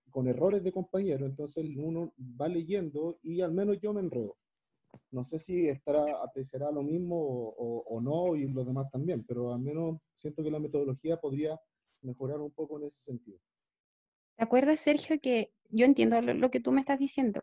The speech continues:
Speaker 2: pero cuando, ¿te acuerdas cuando yo hago los ejercicios, yo les pregunto, ¿lo hago yo o lo quieren desarrollar ustedes? Por lo mismo, porque yo siento que hacemos menos ejercicios a medida que yo voy, vamos revisando caso por caso. Yo no tengo problema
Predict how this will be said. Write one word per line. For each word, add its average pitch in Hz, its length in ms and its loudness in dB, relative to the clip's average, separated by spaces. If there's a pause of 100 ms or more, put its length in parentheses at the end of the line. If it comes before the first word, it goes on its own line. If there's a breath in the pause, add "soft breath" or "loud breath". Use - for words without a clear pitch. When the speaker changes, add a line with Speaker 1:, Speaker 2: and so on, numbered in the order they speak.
Speaker 2:
pero 190 200 2
cuando, 190 180 2
¿te 233 80 4
acuerdas 254 220 4
cuando 277 200 6
yo 269 120 4
hago 277 160 6
los 277 100 8
ejercicios, 262 580 2
yo 254 80 4
les 269 140 2
pregunto, 254 640 2 (800)
¿lo 196 240 6
hago 196 220 4
yo 233 440 6
o 294 120 6
lo 277 100 10
quieren 277 220 4
desarrollar 269 440 4
ustedes? 269 400 4
Por 220 140 -2
lo 220 100 4
mismo, 254 360 4
porque 202 320 0
yo 214 120 0
siento 254 560 0 (220)
que 214 140 0
hacemos 233 320 -4
menos 233 240 8
ejercicios 269 840 0 (140)
a 196 120 0
medida 208 440 2
que 214 140 -4
yo 202 100 0
voy, 208 260 0 (300 soft breath)
vamos 226 240 8
revisando 226 460 4
caso 226 240 2
por 277 180 2
caso. 320 260 4
Yo 220 140 4
no 208 80 2
tengo 226 260 0
problema 202 540 0